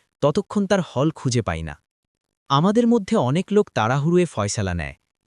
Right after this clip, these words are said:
চাই সেই মামলা যতই সঙ্গীন হোক না কেন, কারণ আমাদের তো শুধু নিজের ইখতিয়ার চাই আর শোহরত চাই, চাই সেই ফয়সালা ভুলই হোক না কেন।" পীর সাহেবের এই কথায় সুলতান অনেক কিছু শিখলেন এবং তিনি পীর সাহেবের কাছে ওয়াদা করলেন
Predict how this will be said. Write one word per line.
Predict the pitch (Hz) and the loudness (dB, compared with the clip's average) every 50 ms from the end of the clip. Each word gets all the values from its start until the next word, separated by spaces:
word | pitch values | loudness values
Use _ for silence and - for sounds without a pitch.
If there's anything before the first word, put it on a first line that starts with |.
| _ - | _ 0
চাই | - 95 107 107 | 0 2 2 2
সেই | - - 123 110 | 0 0 0 0
মামলা | 101 90 95 107 120 127 123 | 0 0 0 0 0 0 0
যতই | 107 110 98 98 131 135 139 | -2 -2 -4 -2 -2 -4 -4
সঙ্গীন | - - 127 120 120 120 127 117 | -4 -2 -2 -2 -2 -2 -2 -2
হোক | 98 117 107 - - | -2 -4 -4 -4 -6
না | 101 90 | -8 -6
কেন, | - 87 80 71 69 - _ _ _ _ _ _ _ - | -6 -8 -8 -8 -10 -14 _ _ _ _ _ _ _ 2
কারণ | - 156 190 196 165 | 2 4 4 4 2
আমাদের | 127 127 143 165 170 202 202 | 2 0 0 0 0 0 0
তো | - 220 | 0 0
শুধু | 202 - - 196 220 | -2 0 0 2 2
নিজের | 202 160 147 147 190 185 - - | 2 2 4 4 2 2 2 -2
ইখতিয়ার | 123 123 - - - - 190 196 196 190 | -6 -8 -8 -6 -2 2 2 4 2 2
চাই | - 208 208 202 196 - | 2 2 2 2 2 0
আর | 151 160 | -2 -4
শোহরত | - - - 175 160 185 175 127 - | -2 -2 -2 0 0 2 0 0 0
চাই, | - - 98 76 65 - _ _ _ _ _ _ _ _ - | -2 -4 -4 -6 -6 -12 _ _ _ _ _ _ _ _ 0
চাই | 117 107 120 | 0 2 2
সেই | - - 156 143 | 2 0 -2 -2
ফয়সালা | - - 104 110 - - 151 156 151 | -2 -2 -2 -2 0 0 0 0 0
ভুলই | 123 - - 156 185 208 214 | 0 -2 -2 0 2 2 2
হোক | 170 147 127 - 110 | 2 0 -2 -2 -4
না | 95 87 | -6 -4
কেন।" | - 85 80 71 62 - _ _ _ _ _ _ _ _ _ 160 | -4 -4 -6 -6 -10 -14 _ _ _ _ _ _ _ _ _ 0
পীর | 165 208 208 | 2 2 2
সাহেবের | - - - 226 214 226 208 233 208 - - | 0 0 0 0 2 4 4 4 4 2 0
এই | - 127 165 165 | -2 -2 0 2
কথায় | - 190 185 - 127 92 73 - - _ _ _ _ - | 2 0 0 0 -2 -6 -6 -8 -12 _ _ _ _ -4
সুলতান | - 170 175 170 - 202 202 190 - - | 0 0 0 2 2 0 0 0 -4 -4
অনেক | 117 127 156 196 190 _ | -2 0 0 0 -2 _
কিছু | - 151 - - 123 | -6 -6 -4 -4 -2
শিখলেন | - - 104 - - 92 76 64 - _ _ _ _ _ _ _ - | -2 -4 -4 -6 -6 -8 -8 -10 -14 _ _ _ _ _ _ _ 0
এবং | 131 143 147 139 | 0 2 2 0
তিনি | - 151 147 143 | 0 0 0 0
পীর | 123 - 135 143 156 | 0 -2 -2 -2 -2
সাহেবের | 143 - 170 156 147 160 160 156 147 | -2 0 0 2 2 2 0 0 0
কাছে | - 156 - - 156 | 0 -2 0 0 0
ওয়াদা | 113 92 87 98 110 151 165 | 0 0 0 2 2 0 0
করলেন | - 180 151 110 87 78 82 | 2 2 0 0 0 -4 -6